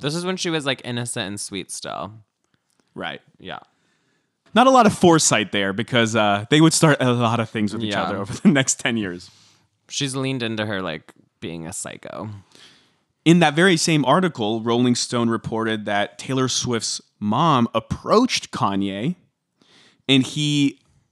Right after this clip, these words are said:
Speaker 2: supposedly gives a half-hearted apology. He also tells Taylor Swift's mom that he still thought that Beyonce's video was better.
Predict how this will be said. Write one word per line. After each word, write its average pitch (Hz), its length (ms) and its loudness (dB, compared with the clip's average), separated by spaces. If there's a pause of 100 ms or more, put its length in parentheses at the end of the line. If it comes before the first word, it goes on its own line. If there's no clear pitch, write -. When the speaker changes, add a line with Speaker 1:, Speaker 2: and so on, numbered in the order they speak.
Speaker 2:
supposedly 156 920 4 (140)
gives 127 320 0
a 117 120 -2
half-hearted 123 960 -2
apology. 85 760 -10 (1080)
He - 220 -6
also 190 380 6
tells 156 500 2
Taylor 139 300 4
Swift's 131 300 -2
mom 123 420 6
that 123 120 4
he 127 80 0
still 139 520 2
thought 120 380 2
that 120 160 2
Beyonce's 110 500 -2
video 107 440 -2
was 104 320 -4
better. 101 480 -12